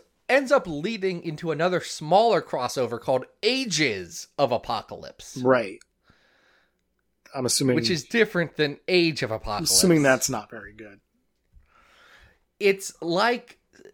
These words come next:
Speaker 1: six different one-issue alternate realities that
Speaker 2: Okay.
Speaker 1: don't really wrap up. It's just like,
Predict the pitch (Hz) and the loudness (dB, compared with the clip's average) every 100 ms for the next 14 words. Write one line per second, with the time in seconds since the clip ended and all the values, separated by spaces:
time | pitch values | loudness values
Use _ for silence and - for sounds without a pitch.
0 | _ _ _ _ _ _ _ _ _ _ | _ _ _ _ _ _ _ _ _ _
1 | _ _ - - - - 262 - - 139 | _ _ -14 -12 -6 0 -2 -2 -14 -6
2 | 127 208 208 202 185 - _ _ _ _ | 2 2 4 -2 -2 -8 _ _ _ _
3 | - 143 151 190 220 208 208 - 208 190 | -14 -2 2 2 0 -4 -4 -4 -2 0
4 | 165 160 - - 165 175 175 175 165 143 | 0 -2 -8 0 2 2 0 -2 0 2
5 | 131 151 190 240 269 - - - _ _ | 2 2 0 -2 -8 -12 -16 -18 _ _
6 | _ _ _ _ _ _ _ - 156 180 | _ _ _ _ _ _ _ -6 2 4
7 | - 170 196 180 202 196 147 135 151 - | 6 4 4 4 4 4 0 2 2 6
8 | 147 170 180 147 175 165 156 | 6 6 2 0 0 2 0